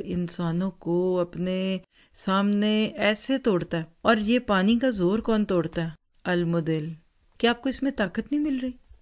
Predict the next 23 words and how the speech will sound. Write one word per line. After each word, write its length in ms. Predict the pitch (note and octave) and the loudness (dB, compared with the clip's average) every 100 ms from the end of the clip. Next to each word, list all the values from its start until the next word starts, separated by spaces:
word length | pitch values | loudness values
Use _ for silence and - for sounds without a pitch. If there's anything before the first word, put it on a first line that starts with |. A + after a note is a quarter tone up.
| - | 2
کیا 240 | A#3+ C#4 A#3 | 6 6 4
گرائنڈر 340 | F#3 F#3+ F#3 A3 A3 | 0 2 4 2 2
ہوں 200 | F#3+ F#3+ | -2 2
گے 100 | G3+ | 0
بڑے 260 | F#3+ F#3 | 2 2
بڑے 280 | F3+ F3+ F3 - - | 2 2 0 -2 -4
جو 200 | E3+ G3+ G3 | 4 4 4
کسی 240 | - - G#3 | 0 0 -2
کو 400 | - G3+ G#2 G#2+ _ _ - | 4 4 4 2 _ _ -4
کس 200 | G#3 - | -4 0
طرح 280 | G3 E3+ G3+ | 0 2 2
سے 160 | G#3 | 2
لے 120 | F#3 | 0
کے 140 | E3+ F3+ | 2 0
چلیں 360 | F3 D#3+ E3 | 0 0 0
گی؟ 100 | E3+ E3+ - _ _ _ - | 0 -4 -10 _ _ _ -4
یہ 140 | G3 G3+ | 2 2
پانی 460 | - F3 E3+ F#3 F3+ _ _ - | 2 2 4 2 -2 _ _ 2
اس 240 | A#3 - | 2 4
بات 300 | F#3+ G3 G#3+ | 6 6 6
کا 80 | A3 | 4
اظہار 380 | G3 F3+ F3 F3 | 4 6 4 4
ہے 180 | F3+ | 2